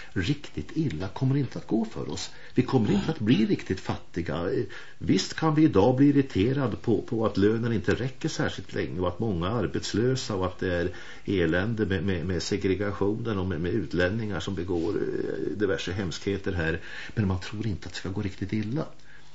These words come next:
Men nu när vi ska säga har släppt den demokratiska kontrollen över pengarna och allting flyter fritt över gränserna och vad riksdagen egentligen tycker i Stockholm har inte så stor betydelse,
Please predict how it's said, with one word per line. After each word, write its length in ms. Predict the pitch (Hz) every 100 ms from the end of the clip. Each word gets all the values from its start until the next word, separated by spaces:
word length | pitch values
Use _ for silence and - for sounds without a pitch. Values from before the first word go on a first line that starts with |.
| - -
Men 180 | - 220
nu 340 | - 104 139 170
när 200 | 131 95
vi 100 | 90
ska 160 | -
säga 220 | 85 95 87
har 280 | - 110 104 -
släppt 640 | - - 156 - - - - -
den 120 | 101
demokratiska 760 | 85 85 82 101 110 - 95 92
kontrollen 640 | - 90 85 98 110 82 78
över 440 | - 95 95 80 80 -
pengarna 380 | - 127 139 64 - - - - - - - - - - - - -
och 160 | 101 -
allting 440 | 107 117 - 92
flyter 360 | 92 90 90 85
fritt 320 | - 110 -
över 120 | 82
gränserna 520 | 90 98 73 - 117
och 80 | 80
vad 100 | 80
riksdagen 360 | 110 - 127 98
egentligen 380 | 78 - 87
tycker 340 | 82 90 - 92
i 60 |
Stockholm 420 | 80 95 - 117 78
har 80 |
inte 140 | 78 -
så 140 | -
stor 200 | 92 85
betydelse, 600 | 78 - 131 147 - -